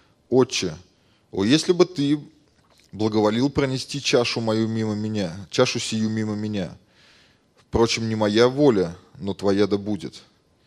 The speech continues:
Явился же ему ангел с небес и укреплял его, и, находясь в борении, приле-, прилежнее молился,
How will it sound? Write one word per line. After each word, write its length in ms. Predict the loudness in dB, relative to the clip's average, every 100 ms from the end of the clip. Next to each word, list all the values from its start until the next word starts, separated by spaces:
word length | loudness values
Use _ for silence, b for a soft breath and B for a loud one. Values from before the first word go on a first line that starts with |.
| b b b b b b
Явился 380 | -4 0 0 0
же 160 | 0 0
ему 240 | 2 2
ангел 320 | 2 2 -2
с 80 | -2
небес 380 | -4 0 0 0
и 20 |
укреплял 540 | -4 -6 -4 0 2 0
его, 160 | -2
и, 80 | -4
находясь 420 | -4 -4 -2 -2
в 80 | -2
борении, 440 | -2 0 -2 -4
приле-, 360 | -6 -4 -2 -4
прилежнее 680 | -4 -4 -2 0 0 -2 -4
молился, 640 | -4 -2 -2 -2 -8